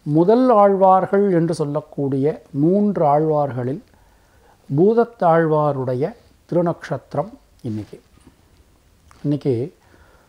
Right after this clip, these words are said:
கிரக சூழ்நிலை அப்படின்னு பார்த்தோம்னா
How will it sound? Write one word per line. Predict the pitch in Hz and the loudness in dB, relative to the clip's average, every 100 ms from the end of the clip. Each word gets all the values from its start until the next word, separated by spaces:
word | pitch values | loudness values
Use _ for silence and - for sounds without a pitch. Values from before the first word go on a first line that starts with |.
| _ _ _ _ _ _ _ _ _ _ 151 | _ _ _ _ _ _ _ _ _ _ -4
கிரக | 143 175 240 | 2 2 2
சூழ்நிலை | 240 226 214 196 190 202 - - | 0 0 2 2 2 2 -2 -6
அப்படின்னு | 139 160 170 160 | -2 0 0 -2
பார்த்தோம்னா | 143 - 143 135 156 | -4 -4 -4 -4 -4